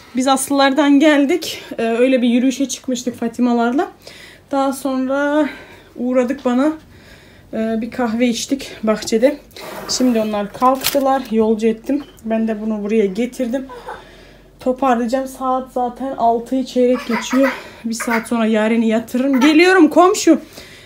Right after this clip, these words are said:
Erken kalktı ya, uykusu geldi. İki gündür var ya, öyle bir be-, bel ağrısı çekiyorum ki size anlatamam. Fazla mı ayakta kalıyorum? Anam! Anam,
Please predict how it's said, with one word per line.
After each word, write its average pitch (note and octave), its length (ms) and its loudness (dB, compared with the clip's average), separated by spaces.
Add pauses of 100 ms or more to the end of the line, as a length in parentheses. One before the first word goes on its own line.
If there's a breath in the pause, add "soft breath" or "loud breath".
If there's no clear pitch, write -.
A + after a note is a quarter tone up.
(100)
Erken G#3+ 380 -4
kalktı A3 380 -4
ya, B3 120 2 (160)
uykusu A3 420 -6
geldi. A3 340 2 (1700 loud breath)
İki - 240 -4
gündür G#3 260 0
var G#3+ 180 0
ya, G#3+ 160 0
öyle G#3 260 0
bir F#3+ 140 -4
be-, G3+ 320 0
bel G#3 280 2
ağrısı G#3 260 -4
çekiyorum A3 480 -2
ki A3 80 -12
size G#3 220 -6
anlatamam. G#3 560 0 (840 loud breath)
Fazla G3+ 300 -2
mı A3+ 120 0
ayakta G#3 400 -4
kalıyorum? G#3 300 -6
Anam! C5+ 420 6 (400 soft breath)
Anam, C#5 240 4